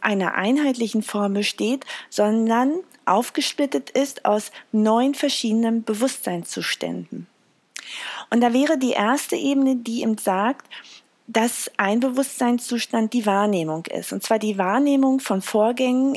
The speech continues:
in der Umwelt und aber auch des eigenen Körpers.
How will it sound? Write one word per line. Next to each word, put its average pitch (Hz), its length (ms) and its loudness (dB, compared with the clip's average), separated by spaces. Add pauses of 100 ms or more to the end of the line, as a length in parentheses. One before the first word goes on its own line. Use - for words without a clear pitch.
(120)
in 208 160 2
der 196 180 0
Umwelt 285 580 0
und 247 240 2
aber 247 280 2
auch 233 220 2
des - 200 -8
eigenen 226 460 0
Körpers. 220 600 -2